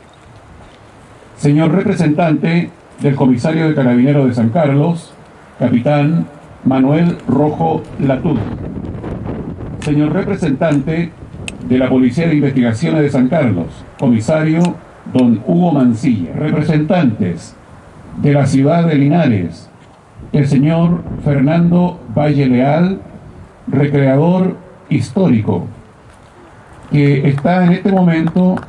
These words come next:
con su vestimenta de soldado de infantería del ejército realista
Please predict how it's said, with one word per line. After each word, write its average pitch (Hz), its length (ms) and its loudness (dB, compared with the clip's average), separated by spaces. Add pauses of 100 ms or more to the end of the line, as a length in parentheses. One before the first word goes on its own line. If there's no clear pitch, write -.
(280)
con 147 200 0
su 139 100 2
vestimenta 170 840 2 (600)
de 143 100 0
soldado 165 540 2
de 170 140 2
infantería 147 840 0 (680)
del 135 140 2
ejército 170 480 0
realista 170 720 0